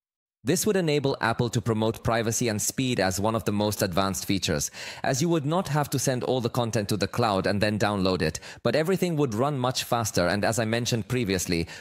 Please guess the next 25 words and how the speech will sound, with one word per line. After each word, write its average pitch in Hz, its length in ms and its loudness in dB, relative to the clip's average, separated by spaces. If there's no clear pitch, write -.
with 127 140 0
the 135 100 0
certainty 147 520 0
that 120 240 0
all 131 160 2
your 143 180 2
information, 120 600 0
photos 123 440 0
or 117 80 2
data 101 380 0
are 98 140 2
directly 117 480 0
stored 107 380 0
on 104 120 0
the 101 100 2
iPhone 92 460 0
without 104 300 0
the 135 100 0
need 104 240 0
for 107 160 0
any 104 220 0
intermediary 98 760 0
steps - 380 -2
or 98 80 0
transfers. - 800 -4